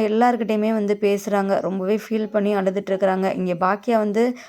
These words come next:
ஒரு நல்ல அம்மாவா இனியாக்கு என்னெல்லாம் சொல்லணுமோ வந்து, அ, சொல்றாங்க. "இந்த மாதிரி இங்க இருந்த மாதிரியே நீ அங்க இருக்கக்கூடாது. உனக்கு அங்க நிறைய கடமை இருக்கும், சரியா? அதுக்கேத்த மாதிரி தான் நீ இருக்கணும். அதுக்காக வந்து நீ வந்து உன்னோட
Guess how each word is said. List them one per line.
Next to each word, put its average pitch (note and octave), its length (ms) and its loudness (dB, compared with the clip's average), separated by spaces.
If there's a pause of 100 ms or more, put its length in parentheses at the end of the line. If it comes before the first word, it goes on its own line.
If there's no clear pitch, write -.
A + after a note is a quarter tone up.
(120)
ஒரு G3+ 160 4
நல்ல G3+ 360 2
அம்மாவா G#3 460 2
இனியாக்கு G3+ 460 -2
என்னெல்லாம் G#3 420 0
சொல்லணுமோ G3 460 0
வந்து, F#3+ 300 0 (440)
அ, G3 100 0 (180)
சொல்றாங்க. G3+ 480 2 (100)
"இந்த F#3 200 -2
மாதிரி G3+ 320 0
இங்க G3 240 0
இருந்த G#3+ 240 0
மாதிரியே A3 300 0
நீ A3 120 0
அங்க F#3+ 200 0
இருக்கக்கூடாது. G3 640 0 (440)
உனக்கு G3 240 2
அங்க G3+ 160 0
நிறைய F#3+ 360 0
கடமை A3 400 2
இருக்கும், G3 420 2
சரியா? F#3 400 0 (480)
அதுக்கேத்த G3+ 440 0
மாதிரி A3 220 2
தான் G#3 180 0
நீ G#3 80 0
இருக்கணும். F#3+ 360 0
அதுக்காக A3 420 2 (120)
வந்து G#3+ 280 2 (440)
நீ G#3 140 0
வந்து G3+ 260 0
உன்னோட G3+ 280 4